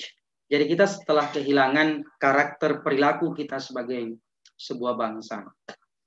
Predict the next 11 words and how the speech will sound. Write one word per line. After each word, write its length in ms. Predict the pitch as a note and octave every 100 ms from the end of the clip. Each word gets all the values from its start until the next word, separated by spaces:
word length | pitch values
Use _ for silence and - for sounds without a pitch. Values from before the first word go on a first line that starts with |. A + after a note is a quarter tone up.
| _ _ D3
Nah, 320 | C#3+ C#3 C3+
itu 560 | E3 E3+ G#3+ G#3 - - _ _ _
lahir 400 | D3+ - E3 -
teman-teman 400 | C#3 B2+ B2 A#2+
sekalian, 480 | - C3+ A#2+ G#2+ A2+
karena 240 | C#3+ D#3
ada 160 | D#3 E3
satu 320 | E3 C#3+ C#3+
krisis 840 | - C3 A#2+ - B2 - - - - _ _ _ -
yang 560 | C3+ C#3+ D#3 E3 E3 - - _ _ _ _ _ _ _ _ -
menggerogoti 1040 | D3 D3 C#3+ C#3+ B2+ C#3+ C#3 E3 E3+ E3+